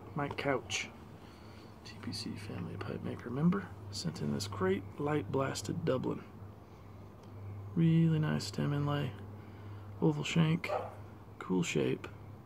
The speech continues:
great pipe. Really stoked to have him on board. Really stoked to give this pipe to somebody. Be really pleased with it.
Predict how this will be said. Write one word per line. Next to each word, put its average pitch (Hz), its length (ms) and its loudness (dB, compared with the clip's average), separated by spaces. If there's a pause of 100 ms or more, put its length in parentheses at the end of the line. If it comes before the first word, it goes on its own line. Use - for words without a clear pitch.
(880)
great 139 220 2
pipe. - 260 -4 (2000)
Really 151 240 4
stoked - 380 -2
to 135 60 -2
have 135 180 -2
him 143 180 2
on 139 180 2
board. 175 340 4 (1800)
Really 160 200 4
stoked 147 320 2
to - 60 -12
give - 140 -6
this 147 140 -6
pipe 151 240 0
to - 80 -8
somebody. - 360 -4 (1000)
Be 147 80 2
really 143 200 6
pleased 135 360 2
with - 100 -2
it. - 100 -4